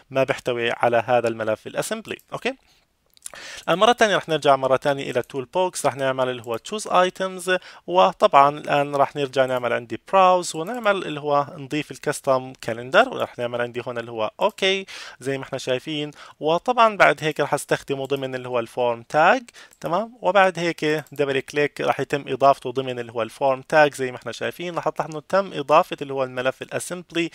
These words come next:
زي ما احنا، آم، شايفين. اوكي، تمام. الآن خلينا نرجع مرة تانية، آه، نعمل، آه، build للسولوشن حتى نضمن إنه أخذ التغيير،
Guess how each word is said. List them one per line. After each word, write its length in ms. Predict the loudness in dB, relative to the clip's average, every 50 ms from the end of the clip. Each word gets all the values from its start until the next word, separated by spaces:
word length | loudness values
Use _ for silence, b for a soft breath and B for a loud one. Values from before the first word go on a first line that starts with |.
| B B B B B
زي 320 | -14 -10 -2 -2 -2 -2 0
ما 120 | -2 -4
احنا، 460 | -6 -4 -4 -2 2 4 4 2 2 _ 0
آم، 380 | 2 4 6 4 4 2 -2 -12
شايفين. 580 | -8 -6 -4 -4 -4 -4 -6 -6 -8 -8 -8 _ _ _ _ -14 -12 -12
اوكي، 220 | -4 -4 -4 -4 _ _ _ _ _ _ _ _ _ _ _ _ _ _ -12 -12 -12 _ -2
تمام. 180 | 0 2 2 0 B B B B B B
الآن 300 | 2 2 2 2 2 -2
خلينا 260 | -4 -4 -4 -4 0
نرجع 360 | -2 -2 -2 4 6 6 6 6
مرة 220 | 6 2 2 2
تانية، 480 | 2 4 4 4 4 4 2 0 0 0
آه، 320 | 0 2 4 4 4 4 2 -2
نعمل، 440 | -2 -2 -2 0 0 -2 -2 0
آه، 220 | 0 0 0 0 0 -4
build 520 | -10 -14 -12 -2 2 2 2 2 0 -2 -2
للسولوشن 520 | -2 -2 -4 -8 -6 -6 -6 -6 -8 -2
حتى 260 | 0 0 0 0 -2
نضمن 320 | -6 -6 -6 -8 -10 -10 -10
إنه 180 | -8 -10 -10 -6 -2
أخذ 260 | -2 0 0 2 -2
التغيير، 640 | -2 -2 0 -4 -4 -4 -4 -6 -4 -2 -2 -4